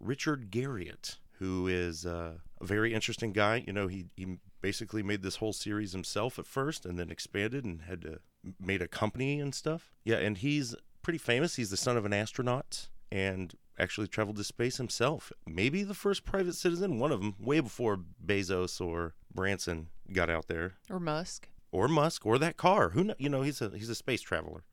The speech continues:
Speaker 1: And by this point, you know, when Ultima four came out, it was kind of a reaction to, I read a story where he didn't get any of the fan mail from the companies that were releasing the game. So he,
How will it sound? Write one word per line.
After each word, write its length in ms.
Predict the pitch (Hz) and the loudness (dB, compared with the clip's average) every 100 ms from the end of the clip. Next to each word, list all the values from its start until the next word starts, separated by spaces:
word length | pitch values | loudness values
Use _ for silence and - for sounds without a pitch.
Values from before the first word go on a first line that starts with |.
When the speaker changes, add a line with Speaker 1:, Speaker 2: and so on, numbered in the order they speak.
| _ | _
Speaker 1:
And 180 | 107 104 | 0 4
by 120 | 113 | 4
this 140 | 151 214 | 4 2
point, 380 | - 127 117 - | 2 2 2 -2
you 80 | 110 | -2
know, 220 | 104 101 | 0 0
when 200 | 98 104 101 | 0 -2 0
Ultima 320 | 123 120 98 | 0 0 -6
four 260 | - 127 120 | -2 -2 -2
came 240 | - 85 | -2 -4
out, 240 | 82 90 - | -2 -4 -2
it 180 | 92 - | -4 -2
was 460 | 87 87 82 80 - - - | -2 -2 -2 -8 -16 -20 -8
kind 240 | - 151 | 0 0
of 100 | 151 | 0
a 60 | 123 | -2
reaction 580 | 101 95 98 - 98 90 | -2 -2 -2 -2 -6 -6
to, 480 | - 95 92 92 - - | -4 -2 -2 -4 -6 -2
I 60 | |
read 160 | 113 131 | 2 2
a 20 | |
story 340 | - 127 117 113 | 0 2 2 4
where 220 | 107 98 | 4 2
he 500 | - 123 120 117 110 - 95 | 0 -4 -4 -4 -8 -14 0
didn't 580 | 127 185 202 110 104 101 | 4 4 2 -4 -12 -2
get 180 | 139 - | 0 2
any 180 | 131 135 | 0 0
of 140 | 117 | 0
the 380 | 98 95 90 87 - | 4 4 2 -4 -12
fan 400 | - - 170 175 | -12 -2 0 2
mail 240 | 98 92 90 | 4 2 2
from 280 | - 98 92 | -2 -4 -4
the 80 | |
companies 800 | 87 135 151 107 90 82 82 - - _ | -4 -4 -2 -2 -2 -4 -8 -12 -16 _
that 440 | 95 92 92 - - _ | -4 -4 -4 -12 -16 _
were 160 | 95 101 | 0 2
releasing 480 | 98 104 101 101 90 | 2 0 -2 -2 -4
the 80 | 85 | 0
game. 320 | 95 90 - | 2 2 -2
So 560 | - - 95 87 87 82 - | -6 -2 0 0 -2 -6 -10
he, 460 | - 117 110 104 | -4 -2 0 -2